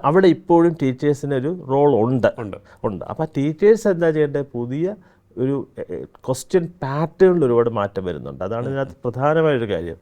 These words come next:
Speaker 1: മുൻപ് നമ്മളൊക്കെ പഠിക്കുന്ന സമയത്ത് മൾട്ടിപ്പിൾ ചോയ്സ് ക്വസ്റ്റ്യൻസ് ഉണ്ടാവാറുണ്ട്.
Speaker 2: ഉം.
Speaker 1: അതൊരു പക്ഷേ, ആ, ആ, എന്താ പറയുക, രണ്ടിൽ ഒരെണ്ണം എഴുതാനോ അല്ലെങ്കിൽ നാലിൽ ഒരെണ്ണം തിരഞ്ഞെടുക്കാനോ ആണ്. അവിടെ ടൈമിൻ്റെ പ്രശ്നമുണ്ട്.
Speaker 2: അതെ.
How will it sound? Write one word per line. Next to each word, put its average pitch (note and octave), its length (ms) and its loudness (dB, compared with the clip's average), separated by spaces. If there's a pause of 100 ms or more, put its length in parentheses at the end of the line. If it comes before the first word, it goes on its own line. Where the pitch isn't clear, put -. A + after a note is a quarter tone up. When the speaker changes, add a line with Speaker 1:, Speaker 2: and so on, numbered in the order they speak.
(320)
Speaker 1:
മുൻപ് E3+ 240 4
നമ്മളൊക്കെ D#3+ 400 4
പഠിക്കുന്ന D3 300 2
സമയത്ത് C#3 500 -4 (380)
മൾട്ടിപ്പിൾ C#3 300 -2
ചോയ്സ് D3+ 260 4
ക്വസ്റ്റ്യൻസ് C#3+ 560 -4 (320)
ഉണ്ടാവാറുണ്ട്. D#3+ 600 0 (320)
Speaker 2:
ഉം. G2+ 140 -12 (500)
Speaker 1:
അതൊരു D#3 240 4
പക്ഷേ, D#3 380 6 (160)
ആ, D3 40 -2
ആ, C3 460 0 (100)
എന്താ C3 180 0
പറയുക, B2+ 320 2 (260)
രണ്ടിൽ C3+ 300 2
ഒരെണ്ണം B2 460 4
എഴുതാനോ A2+ 480 2
അല്ലെങ്കിൽ D3 240 2
നാലിൽ C#3 320 0
ഒരെണ്ണം B2 360 0
തിരഞ്ഞെടുക്കാനോ A2 580 0
ആണ്. D#2 220 -6 (200)
അവിടെ A#2+ 260 -2 (100)
ടൈമിൻ്റെ B2+ 340 2
പ്രശ്നമുണ്ട്. B2 500 -2
Speaker 2:
അതെ. A#2 440 -12